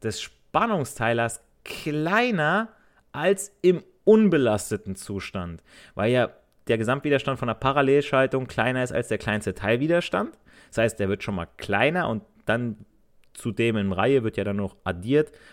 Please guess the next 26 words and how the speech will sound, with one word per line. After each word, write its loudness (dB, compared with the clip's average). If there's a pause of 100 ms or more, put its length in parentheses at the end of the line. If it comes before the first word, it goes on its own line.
(100)
und -8
dann -2
haben -2
wir 2
einen -2
kleineren -2
Widerstand, -6
wenn -8
wir -8
das -10
Ganze -8
belasten. -10 (640)
Kleinerer 0
Widerstand, 0
höherer 2
Strom. -10 (680)
Also, 4 (400)
nochmal 2 (500)
zum -8
Abschluss -2
das -14
Wichtigste -4
zusammengefasst. -2 (760)
Der 2
unbelastete 8
Spannungsteiler -2